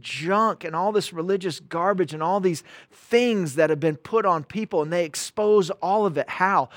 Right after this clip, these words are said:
Power and demonstration of the Holy Ghost. These unlearned fishermen are preaching and teaching. How? Through the empowerment of the Holy Spirit.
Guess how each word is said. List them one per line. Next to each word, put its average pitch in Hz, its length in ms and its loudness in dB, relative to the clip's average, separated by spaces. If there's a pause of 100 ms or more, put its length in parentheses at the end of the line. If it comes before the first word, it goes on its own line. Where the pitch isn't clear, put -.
(220)
Power 202 480 4
and 156 240 -4
demonstration 170 840 -2
of 147 220 -2
the 147 120 0
Holy 175 480 2
Ghost. - 800 2 (920)
These 165 280 -4
unlearned 220 680 4
fishermen 180 720 0 (1400)
are 170 120 2
preaching 214 720 -4
and 143 180 -6 (100)
teaching. 202 600 -4 (720)
How? 226 500 2 (240)
Through 214 200 -2
the 190 180 2
empowerment 202 640 -2
of 185 240 -4
the 185 120 0
Holy 196 340 -2
Spirit. 196 580 -4